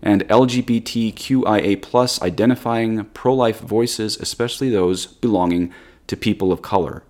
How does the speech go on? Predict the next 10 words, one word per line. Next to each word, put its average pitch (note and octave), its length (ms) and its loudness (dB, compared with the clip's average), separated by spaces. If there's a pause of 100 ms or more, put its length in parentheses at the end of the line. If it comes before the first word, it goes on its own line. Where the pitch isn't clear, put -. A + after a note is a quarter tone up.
(600)
So - 140 -10
clearly C#3+ 440 0
nothing G#2+ 280 2
you're F#2 120 2
gonna F#2+ 140 0
find F2+ 280 0
on E2 140 2
my E2+ 180 -2
blog. - 380 -8 (840)
But G2 100 0